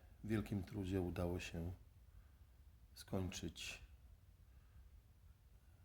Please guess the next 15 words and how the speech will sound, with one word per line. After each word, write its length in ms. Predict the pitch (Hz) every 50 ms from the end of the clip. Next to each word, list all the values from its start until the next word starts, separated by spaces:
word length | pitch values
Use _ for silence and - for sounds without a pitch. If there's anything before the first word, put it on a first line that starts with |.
| - - - - - - - - -
zacną 480 | 98 98 107 95 - - 104 92 90
uczelnię 440 | 92 92 - - 95 90 90 92 92 - -
A 80 | 95 92
G 180 | 85 90 90
H. 360 | - - - 107 90 82 85 - - - - - - - - - - - - - - - - - - - - - - - - - - -
Przez 360 | - - 120 110 - - -
to 420 | - 117 107 104 104 104 - - - - - - - - - - - - - - - -
też, 320 | - 113 101 90 - -
mając 600 | 110 113 113 107 101 101 101 98 - - - - - - - - - - - - - - - - - - - -
swoją 680 | - - - - 156 156 160 143 131 123 120 - -
opinię 560 | 123 113 113 - - 160 160 139 123 120 113
i 60 | 104
wiedzę 360 | 92 101 127 139 120 117 113
dotyczącą 680 | 110 110 - - 113 - - 120 110 107 - 107 101 95
chemii, 640 | - - - - 131 120 113 110 110 113 113 113